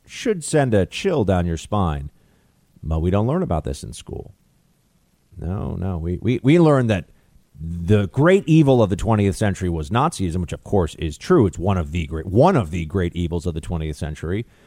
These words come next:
And they teach you that it's right wing in schools too. That the National Socialists were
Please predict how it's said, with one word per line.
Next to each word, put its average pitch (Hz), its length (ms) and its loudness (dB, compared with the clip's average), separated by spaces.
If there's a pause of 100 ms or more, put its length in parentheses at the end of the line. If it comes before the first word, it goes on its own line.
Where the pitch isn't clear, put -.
(160)
And 131 120 2
they 139 80 2
teach 170 240 0
you 156 60 4
that 139 100 6
it's 113 120 0
right 147 340 2
wing 147 380 4
in 80 140 -4
schools - 460 -12
too. - 280 -10 (760)
That 98 140 -2
the 113 360 2
National 175 640 4
Socialists 131 1160 2 (440)
were 143 640 6